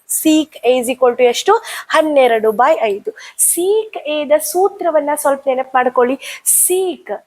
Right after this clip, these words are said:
ಇದು ಕಾಸ್ನ ಹೃತ್ಕೃಮ, ಕಾಸ್ನ ವಿಲೋಮ. ಕಾಸ್ನ ಸೂತ್ರ ಏನು? ಪಾರ್ಶ್ವಬಾಹು divided by ವಿಕರ್ಣ. ಹಾಗಾದ್ರೆ ಸೀಕ್ ಏನಾಗುತ್ತಾ? ವಿಕರ್ಣ divided by ಪಾರ್ಶ್ವಬಾಹು, ವಿಕರ್ಣ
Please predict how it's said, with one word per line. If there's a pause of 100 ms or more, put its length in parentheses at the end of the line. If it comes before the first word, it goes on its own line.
ಇದು (300)
ಕಾಸ್ನ
ಹೃತ್ಕೃಮ, (920)
ಕಾಸ್ನ
ವಿಲೋಮ. (1300)
ಕಾಸ್ನ
ಸೂತ್ರ
ಏನು? (540)
ಪಾರ್ಶ್ವಬಾಹು
divided
by
ವಿಕರ್ಣ. (380)
ಹಾಗಾದ್ರೆ
ಸೀಕ್
ಏನಾಗುತ್ತಾ?
ವಿಕರ್ಣ (140)
divided
by
ಪಾರ್ಶ್ವಬಾಹು, (220)
ವಿಕರ್ಣ